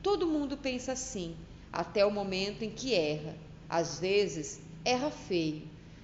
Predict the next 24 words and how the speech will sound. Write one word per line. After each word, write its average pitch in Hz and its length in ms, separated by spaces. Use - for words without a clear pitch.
de 196 100
um 196 100
jeito 214 400
que - 120
as 196 180
coisas 196 440
nunca 330 320
mais 285 320
voltam 226 380
a 220 60
ser 220 260
como 214 280
antes. 151 540
Então, 185 560
mudam 269 480
para 240 240
se 226 140
adaptar 185 920
e 185 100
acabam 185 560
não 226 240
se 311 140
conhecendo 269 800
mais 196 500